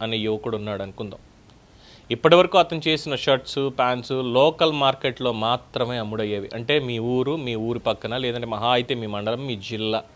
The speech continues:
maximum to maximum చుట్టుపక్కల ఇంకో రెండు జిల్లాలు, అంతకు మించి తెలియదు.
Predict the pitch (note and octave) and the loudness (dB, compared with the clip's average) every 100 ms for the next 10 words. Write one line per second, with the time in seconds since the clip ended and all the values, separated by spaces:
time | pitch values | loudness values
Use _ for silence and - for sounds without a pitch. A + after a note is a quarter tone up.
0 | - - - - C3+ D#3 E3+ B2+ D#3+ D#3+ | -20 -20 -20 -12 -4 -2 -2 -2 0 0
1 | D#3 C#3+ C#3+ C3+ B2+ D3 E3+ C3+ D3 C#3 | 0 -4 -2 -2 -2 -4 -4 -6 -4 -2
2 | B2 C3+ B2 B2 A2 G#2+ G2+ A2+ A2 - | -2 -4 -2 -2 -2 -4 -6 -4 -4 -4
3 | A2 A2+ A#2 A#2 A#2 - A#2 G#2 G2 | -8 -6 -6 -8 -8 -8 -6 -6 -8